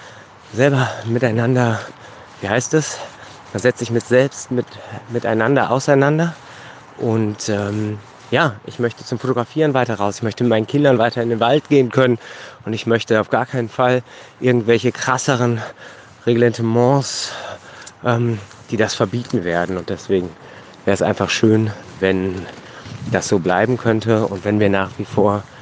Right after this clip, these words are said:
ja, zumindest klein, in kleinen Gruppen beziehungsweise in kleiner Familie unterwegs sein können und, ähm, und da noch Freude haben können und raus dürfen und nicht so sehr eingeschränkt sind, wie das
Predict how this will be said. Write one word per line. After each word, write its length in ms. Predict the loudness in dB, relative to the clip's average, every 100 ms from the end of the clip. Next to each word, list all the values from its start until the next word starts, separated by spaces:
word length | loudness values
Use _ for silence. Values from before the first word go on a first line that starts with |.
| -18 -18 -2
ja, 240 | 0 0 -2
zumindest 640 | -4 -2 0 -2 -6 -12 -12 -14
klein, 460 | -4 -2 2 0 -2 -6 -20 -20 -20 -18 -16
in 100 | -10
kleinen 320 | -2 2 2
Gruppen 280 | 2 2 0
beziehungsweise 520 | 0 -2 0 0 0
in 100 | 0
kleiner 300 | 0 2 2
Familie 500 | 2 0 2 4 2
unterwegs 560 | 2 -2 0 0 0 0
sein 260 | 0 0
können 360 | -2 0 0 -4 -10 -18 -18 -20 -18 -8
und, 480 | -6 -6 -8 -8
ähm, 320 | -8 -8 -10 -14 -16 -20 -20 -20 -20 -20 -20 -20 -18 -16 -16 -18 -12 -8
und 140 | 0
da 100 | 2
noch 200 | 2 0
Freude 520 | -4 -8 0 2 2
haben 240 | 2 0 0
können 260 | -4 -2
und 160 | -2 0
raus 280 | 0 0 2
dürfen 340 | 0 0 -4
und 160 | -4 -6
nicht 200 | -8 -6
so 200 | -2 0
sehr 220 | 0 0
eingeschränkt 580 | 2 2 2 2 0 0
sind, 180 | -2 2
wie 60 |
das 180 | 2 0